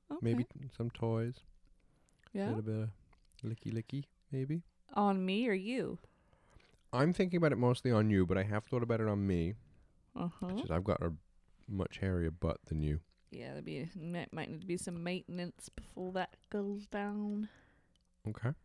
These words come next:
Speaker 2: Yeah, we could, uh, mow the lawn a bit.
Speaker 1: We're talking about toys?
Speaker 2: Yeah. The little one, the little blue one we've got.
Speaker 1: How come you never told me this before?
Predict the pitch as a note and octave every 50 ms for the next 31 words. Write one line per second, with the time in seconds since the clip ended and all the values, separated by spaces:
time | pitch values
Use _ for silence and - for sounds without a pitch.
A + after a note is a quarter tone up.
0 | - - - - - - - - - - - - - - - - - - - -
1 | - - - _ _ - G#2 G#2 G2+ G#2 - B2+ A#2 - - A#2 A2 A2 G#2+ -
2 | G#2+ G#2 G2+ G2+ G#2 G2+ G2+ G2 G2 G2 G2 G2 G2 G2+ G#2 B2+ D3 - - -
3 | - - G#3 - A3+ G#3+ G3 F#3 E3+ D#3+ - - - - G#3 G#3 A3 B3 D4 F4+
4 | G4 - - - - - - - _ _ _ _ _ _ _ _ _ _ _ _
5 | _ _ _ _ _ _ _ _ _ - A#3 A3 C4+ D4+ - - _ _ _ _
6 | _ - A#3+ A#3 A3+ G3 - G3 F#3 F#3+ F3+ E3+ E3+ F3 F3 F3 E3+ E3 E3 D#3
7 | D#3 D#3 C3 - - - D3 C#3 C#3 C#3 C#3+ C3+ B2 A#2 A#2+ C3+ C#3+ B2+ A2 G#2+
8 | G#2 - - A2+ C3+ - - - - - - - _ _ _ _ - D4 - -
9 | D#4+ D4+ D4 C4+ C4 B3+ B3 - B3+ B3 A#3+ A#3 A3+ A3+ - - G3 - - C#4
10 | C4 G3+ F3+